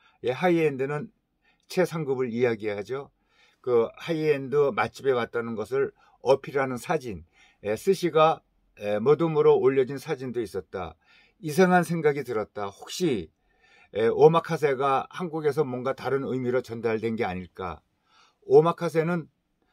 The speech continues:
맡긴다는 뜻의 동사 마카세루에서 온 말이다. 그 주방장에게 메뉴를 이름한다는 뜻으로 가격과는 전혀 상관이 없다. 그 오마카세 주문이 들어오면 주방장은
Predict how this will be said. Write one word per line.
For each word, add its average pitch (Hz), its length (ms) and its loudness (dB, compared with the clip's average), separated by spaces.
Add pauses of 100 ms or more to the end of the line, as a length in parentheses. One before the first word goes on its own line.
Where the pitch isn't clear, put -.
(100)
맡긴다는 143 600 -4
뜻의 135 340 -2
동사 123 560 -4
마카세루에서 123 840 -2
온 123 220 -4
말이다. 98 580 -6 (500)
그 120 160 -4
주방장에게 139 800 -2
메뉴를 127 520 0
이름한다는 113 640 -4
뜻으로 107 600 -6 (400)
가격과는 135 580 -4
전혀 120 260 -6
상관이 131 380 -8
없다. 90 420 -12 (580)
그 147 100 2
오마카세 156 720 2
주문이 139 520 -6 (160)
들어오면 131 480 0
주방장은 120 720 -4